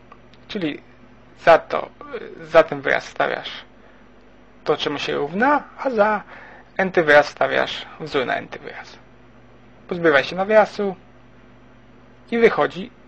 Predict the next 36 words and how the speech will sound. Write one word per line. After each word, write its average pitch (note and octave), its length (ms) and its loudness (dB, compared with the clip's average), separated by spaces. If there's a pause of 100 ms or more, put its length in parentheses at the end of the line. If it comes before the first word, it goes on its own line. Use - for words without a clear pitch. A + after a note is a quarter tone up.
(140)
że D#3 140 -2
ta C4 260 6
różnica D#3+ 640 2 (760)
jest A3+ 180 -4
pięć. - 300 -6
To - 120 -4
jest A#3 120 0
różnica A#3+ 340 2
ciągu A3+ 220 2
arytmetycznego, G#3 640 2
nawiasem C3 360 -6
mówiąc. - 400 -14 (460)
Ona G3 160 6
jest D#3 140 2
większa G#3+ 300 4
od C#3+ 140 2
zera, - 420 2 (360)
co A3 140 6
oznacza, D#3+ 400 2
że D#3 160 -4
ta G3 220 6
różnica C#3 320 4
jest C#3+ 120 -2
większa C#3 260 -6
od C3+ 100 -10
zera, - 340 0 (760)
a A#3+ 100 8
z A3+ 60 2
definicji A3 760 -2
oznacza E3+ 380 0
to, A3 200 2
że A#3+ 260 0 (260)
jest E3 140 -4
to F3+ 80 -4
ciąg G#3 360 -6
rosnący. A#3+ 480 -2